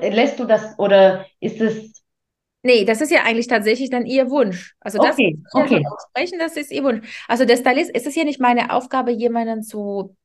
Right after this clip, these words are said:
Speaker 2: Fashion-Ikone zu machen. Meine
Speaker 1: Mhm,
Speaker 2: Aufgabe
Speaker 1: mhm.
Speaker 2: ist, der Frau zu zeigen, den Weg sich so auszudrücken, wie sie möchte.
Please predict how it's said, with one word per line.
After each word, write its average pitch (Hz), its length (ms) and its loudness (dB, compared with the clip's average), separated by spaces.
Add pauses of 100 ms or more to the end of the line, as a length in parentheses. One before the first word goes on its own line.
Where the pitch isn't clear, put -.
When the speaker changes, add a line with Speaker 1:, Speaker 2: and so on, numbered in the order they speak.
(140)
Speaker 2:
Fashion-Ikone 180 840 -8
zu 175 140 -16
machen. 165 500 -8
Meine 208 240 2
Speaker 1:
Mhm, 208 80 4
Speaker 2:
Aufgabe 208 420 0
Speaker 1:
mhm. 220 80 0
Speaker 2:
ist, 269 160 -8 (360)
der 202 120 4
Frau 233 240 2
zu 240 140 -6
zeigen, 214 420 -2
den 214 160 -2
Weg 240 220 -2
sich 226 300 -6
so 240 180 -2
auszudrücken, 220 800 -4
wie 208 80 -6
sie 208 120 -8
möchte. 175 460 -6